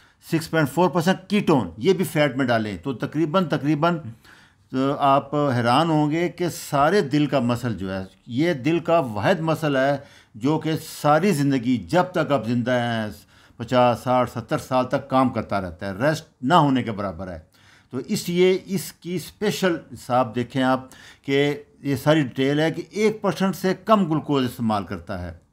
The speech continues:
जब हार्ट फेल हो जाता है, इसमें एक नई रिसर्च आई, बड़ी हैरान कुन, तो दिल जो है शुगर फिर भी इस्तेमाल नहीं करता, वो कीटोन सोलह परसेंट कर देता है।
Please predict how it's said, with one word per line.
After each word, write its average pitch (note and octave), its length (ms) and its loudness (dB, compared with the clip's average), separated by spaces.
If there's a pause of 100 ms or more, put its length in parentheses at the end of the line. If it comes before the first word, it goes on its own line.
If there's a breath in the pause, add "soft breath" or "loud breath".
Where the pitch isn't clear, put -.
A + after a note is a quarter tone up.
(160)
जब D#3 440 4
हार्ट D#3+ 480 4
फेल F3+ 360 0
हो C#3+ 140 2
जाता A2+ 300 -2
है, G#2 220 -8
इसमें D#3 280 -8
एक E3+ 160 -6
नई B2+ 320 2
रिसर्च C#3+ 440 -2
आई, G#2+ 180 -2
बड़ी A#2 360 0
हैरान B2 320 4
कुन, G2+ 240 -6 (400 loud breath)
तो C#3+ 400 -2
दिल D#3 340 4
जो F#3 220 2
है E3 380 2
शुगर D#3+ 380 -2
फिर A3+ 260 2
भी G3+ 120 4
इस्तेमाल D3 400 4
नहीं C3 120 0
करता, A#2+ 320 -4
वो F#3+ 600 0 (180)
कीटोन F#3+ 480 4
सोलह G3 360 2
परसेंट D3 380 -2
कर A#2+ 120 0
देता G#2+ 300 -6
है। F#2+ 100 -6